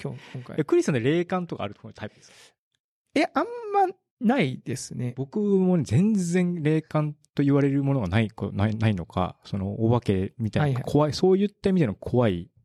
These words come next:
Speaker 2: 目にあったってことはないんですよね。
Speaker 1: 怖がりではありますよ。
Speaker 2: あ、そうそう、怖がりですよ。僕もその、ホラー映画とかもね、なんか見るのは好きだけど、
Speaker 1: はい。
Speaker 2: やっぱ怖えなと思いながら、
Speaker 1: 見た方がいいですけど、
Speaker 2: コンディションが整えな-、整ってないと見れないぐらいな感じですからね。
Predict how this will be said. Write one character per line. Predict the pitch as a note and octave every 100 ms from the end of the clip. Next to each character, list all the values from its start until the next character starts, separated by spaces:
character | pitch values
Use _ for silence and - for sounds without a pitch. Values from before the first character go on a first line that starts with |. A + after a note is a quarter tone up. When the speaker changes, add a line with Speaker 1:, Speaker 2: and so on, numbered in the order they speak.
| _ _ _ _ _ _ - - _ _ _ -
Speaker 2:
目 | A#2+
に | G2+
あ |
っ | G#2
た | - G2+
っ |
て | -
こ |
と |
は | F2
な | F2 F#2+
い |
ん | F2
で | E2+
す | -
よ | F2+
ね。 | G#2+ F3+ _ -
Speaker 1:
怖 | C4 E4+
が | G#4+
り | A#3
で | E3
は |
あ | B2+
り |
ま | A#2+
す | -
よ。 | E3 -
Speaker 2:
あ、 | - C3+
そ | A#2+
う |
そ |
う、 | A#2+
怖 | -
が | C#4+
り |
で | B2+
す |
よ。 | G#2+
僕 | A2
も | A2
そ | G#2 A2+
の、 | G#2+
ホ | C#3 G3
ラ | G3
ー |
映 |
画 | F#3
と | F#2+
か |
も | G2
ね、 | A2 A#2+
な | A2+
ん |
か | C#3+
見 | D#3+
る | G3+
の |
は | E3+
好 | -
き | D3
だ |
け | B2
ど、 |
Speaker 1:
は |
い。 |
Speaker 2:
や |
っ | A#2+
ぱ | -
怖 | D3+ F#3
え | F3
な | C#3 A2+ -
と | D3+
思 | G3+
い |
な | D#3
が | D3
ら、 |
Speaker 1:
見 |
た |
方 |
が | A#2
い |
い |
で | A2+
す |
け | D3+
ど、 | E3 E3+ - - - - - F#3
Speaker 2:
コ | F#3
ン |
デ | F#3
ィ |
シ | F3+
ョ | F3
ン |
が | B2
整 | - B2
え | A#2+
な-、 | A2 A2
整 | - C#3+ C3+
っ |
て | -
な | G#2+
い |
と | G2
見 | F#2+
れ | B2
な | D3+
い | D3
ぐ |
ら | C3 F#2
い |
な | F#2+ F#2+
感 | A2
じ | G2+
で | G2
す |
か | -
ら | G2
ね。 | B2